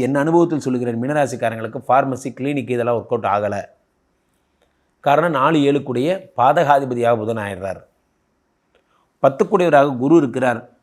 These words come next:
குரு பத்துக்குடையன பத்து, இப்போ வெறும் கோல்டு பிசினஸ் மட்டுமே பண்ணீங்கனாலே நல்லா வந்துருவீங்க. கோல்டு, கோல்டு, கோல்டு.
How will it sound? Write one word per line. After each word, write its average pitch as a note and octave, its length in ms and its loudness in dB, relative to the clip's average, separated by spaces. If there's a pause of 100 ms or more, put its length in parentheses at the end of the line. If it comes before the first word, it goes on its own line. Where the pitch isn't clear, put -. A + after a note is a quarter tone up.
(200)
குரு D#3+ 120 2 (120)
பத்துக்குடையன C#3+ 540 -2
பத்து, A2+ 240 -18
இப்போ A#2+ 140 -10 (120)
வெறும் D#3+ 240 -2 (120)
கோல்டு F#3 360 4
பிசினஸ் C3+ 340 -4
மட்டுமே C#3 320 -6
பண்ணீங்கனாலே B2+ 420 -6
நல்லா A#2+ 200 -2
வந்துருவீங்க. F#2+ 360 -12 (180)
கோல்டு, D3 300 2 (120)
கோல்டு, B2+ 340 0
கோல்டு. F#2+ 260 -12